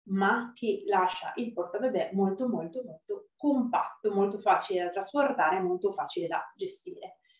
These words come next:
Non che la fascia larga non sia gestibile. Se io sono una persona abituata a legarmi una fascia portabebè, la fascia larga va benissimo. Ma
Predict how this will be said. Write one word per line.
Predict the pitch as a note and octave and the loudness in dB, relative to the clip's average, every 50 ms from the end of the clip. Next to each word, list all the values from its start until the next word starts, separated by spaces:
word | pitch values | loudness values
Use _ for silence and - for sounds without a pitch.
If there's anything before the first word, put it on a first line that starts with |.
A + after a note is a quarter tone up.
| _ _ _ | _ _ _
Non | C4 D#4 G4 G4+ F4 A#3+ | 4 8 8 8 8 6
che | - - G3+ F#3+ F3+ E3+ E3+ - - _ _ _ _ _ _ _ _ _ _ _ _ _ _ _ _ _ _ | 6 8 8 8 8 8 6 -2 -12 _ _ _ _ _ _ _ _ _ _ _ _ _ _ _ _ _ _
la | - G#3+ G3+ - | 2 2 4 4
fascia | G3+ F#3 - F#3+ F3 | 2 0 0 2 4
larga | E3+ F3 F3+ F#3 F#3 | 4 4 6 4 4
non | F3 E3 E3 | 2 2 -2
sia | F3 F3 | -4 -4
gestibile. | - - - - _ G3 F3+ E3 D#3+ D#3+ D#3+ - _ _ _ _ _ _ | -6 -6 -14 -10 _ -6 -6 -4 -6 -8 -10 -12 _ _ _ _ _ _
Se | _ - B3+ C4 | _ 0 4 4
io | C4+ D4 - D4 G3+ F3+ | 6 6 6 8 6 6
sono | F#3 - G#3 G3 | 6 4 2 4
una | G3 F#3+ F#3 | 6 6 4
persona | - - - - B3 A3+ G#3 | 4 0 -4 -2 0 2 2
abituata | G3 G3 F#3+ A3 A3+ A3 - - - F3+ D#3 - | 2 2 2 6 6 8 8 8 8 4 2 2
a | F#3+ F#3 | 2 2
legarmi | F#3+ F#3+ F#3 F#3 G#3+ G#3+ G3 F#3 F3 E3+ F3 E3+ E3 D#3+ | 4 2 4 4 4 6 6 6 4 4 0 -4 -6 -8
una | D#3+ - | -10 -6
fascia | - F3+ F3+ - F#3+ F#3 | -6 -4 -4 -2 -4 -4
portabebè, | F#3 F#3 - - G#3 A3 G#3+ G3 F#3 F#3 F#3 | -4 -6 -2 -2 0 2 2 4 4 4 4
la | F3 - | 2 0
fascia | - - - G#4 - | -4 -6 0 2 4
larga | E3+ D#3 D#3 - F3+ F3+ - - - _ _ _ _ _ _ _ _ _ _ _ | 4 4 2 0 -2 -4 -4 -4 -10 _ _ _ _ _ _ _ _ _ _ _
va | - F3+ F3 | 2 2 4
benissimo. | F3 E3+ E3 C#3+ - - - - - - - - - _ _ _ _ - - _ _ _ _ F#3+ | 4 0 -2 -4 -8 -12 -16 -18 -18 -18 -18 -18 -20 _ _ _ _ -20 -20 _ _ _ _ 0
Ma | F#3 F3+ F#3+ A#3 - - - | 2 6 6 6 4 2 -4